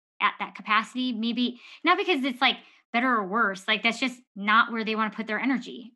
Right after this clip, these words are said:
And, like, "Okay, now I know." Like,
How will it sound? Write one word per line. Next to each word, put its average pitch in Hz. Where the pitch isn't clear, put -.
And, 226
like, 214
"Okay, 311
now 240
I 311
know." 202
Like, 220